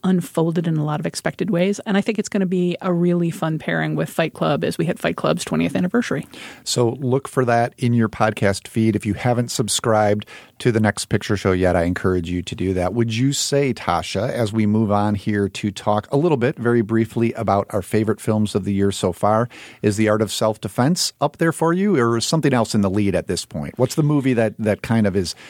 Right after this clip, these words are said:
Speaker 2: at the top for you, if there is one, for twenty nineteen?
Speaker 1: Uh, Art of Self-Defense is actually pretty high up there, but it,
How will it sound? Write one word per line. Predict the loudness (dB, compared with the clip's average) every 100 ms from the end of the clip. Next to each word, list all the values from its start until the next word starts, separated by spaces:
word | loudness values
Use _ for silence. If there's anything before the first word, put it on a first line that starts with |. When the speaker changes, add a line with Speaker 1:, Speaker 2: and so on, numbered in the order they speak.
| -6 -4
Speaker 2:
at | -2
the |
top | 0 0 0
for | -2 -2
you, | 0 0
if | 0
there | 0 2
is | 0 -2
one, | -2 -2
for | -4 -6
twenty | -2 0 0
nineteen? | -2 -2 -2 -4 -6 -14 -4
Speaker 1:
Uh, | -2 0 -2 -4 -12 _ _ _ _ _ _ _ _ _
Art | -2 0
of | 0
Self-Defense | 0 0 0 0
is | 0
actually | 0 0 -2
pretty | -2 -2 -2
high | 0 0 2
up | 0 0
there, | -2 0
but | -2 0
it, | -2